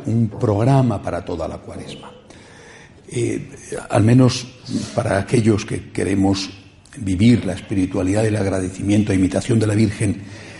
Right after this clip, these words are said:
la Cuaresma tendría que ser para nosotros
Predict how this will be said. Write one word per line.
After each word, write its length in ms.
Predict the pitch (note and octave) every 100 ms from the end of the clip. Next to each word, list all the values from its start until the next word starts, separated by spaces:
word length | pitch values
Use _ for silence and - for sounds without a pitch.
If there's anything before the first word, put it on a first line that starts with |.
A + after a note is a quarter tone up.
| - - - -
la 120 | A#2+
Cuaresma 440 | B2 C3+ D3 D#3 D3
tendría 400 | B2+ B2 C3 B2
que 80 |
ser 300 | - C#3 C3+
para 160 | C3 A#2
nosotros 640 | A#2 A#2 C#3+ - C3 -